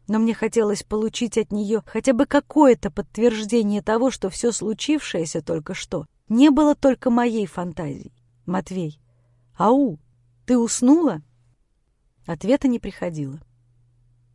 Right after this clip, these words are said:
Я прождал еще минут пять. Честно говоря, у самого глаза начинали слипаться. Но нужно было хотя бы дойти до ванны и как-нибудь стереть следы своего безобразия.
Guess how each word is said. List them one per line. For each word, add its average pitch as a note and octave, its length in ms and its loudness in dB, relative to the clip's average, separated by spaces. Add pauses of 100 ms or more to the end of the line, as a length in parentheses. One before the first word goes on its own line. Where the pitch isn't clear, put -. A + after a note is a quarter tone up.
(160)
Я C#4 160 4
прождал F#3+ 440 0
еще E3+ 320 -6
минут C4 340 2
пять. - 320 -6 (600)
Честно A#3 280 -2
говоря, A#3 320 6
у A#3 40 4
самого A#3 400 2
глаза F#3 320 -2
начинали E3+ 480 -8
слипаться. E3 640 -14 (380)
Но G#3 120 -2
нужно A3 320 0
было G#3 260 2
хотя G3+ 320 -2
бы G3 120 -4
дойти F#3+ 400 -4
до F#3 200 0
ванны A#3+ 420 2
и F3 40 -6
как-нибудь A3+ 540 -4
стереть A#3+ 540 -4
следы G#3+ 400 -4
своего G#3 420 -4
безобразия. E3 760 -10